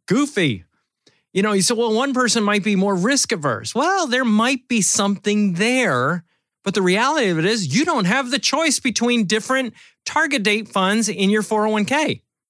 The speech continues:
You don't have the more risk averse target date fund for, you know, Johnny and the less risk averse for Susie, let's say. So you look at that and go, "Well, wait a minute, what's going on here? Why do they have different asset mixes?"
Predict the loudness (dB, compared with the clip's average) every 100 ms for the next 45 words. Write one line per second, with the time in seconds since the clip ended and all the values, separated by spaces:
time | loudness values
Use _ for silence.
0 | _ _ _ -2 0 0 0 0 0 0
1 | 2 2 2 2 0 0 -2 -2 0 0
2 | -2 -2 -2 -2 -2 -2 -2 -2 -2 -2
3 | -4 -8 _ _ _ _ _ -2 0 0
4 | -4 _ _ _ -6 -6 -6 -2 0 0
5 | 0 0 -2 -4 _ -4 -2 0 0 0
6 | -2 -2 0 0 0 0 0 -2 -2 0
7 | 0 0 -2 0 0 0 0 0 -2 -2
8 | -2 -2 -8 _ _ _ _ _ _ _
9 | _ -2 0 2 2 2 0 -2 0 0
10 | 0 2 2 0 -2 -2 -2 0 -2 0
11 | -2 -2 -2 0 0 2 0 0 0 -2
12 | -6 _ _ _ _ _ _ _ 0 0
13 | 2 0 0 0 0 0 2 0 0 0
14 | -2 -4 -6 -6 -8 -12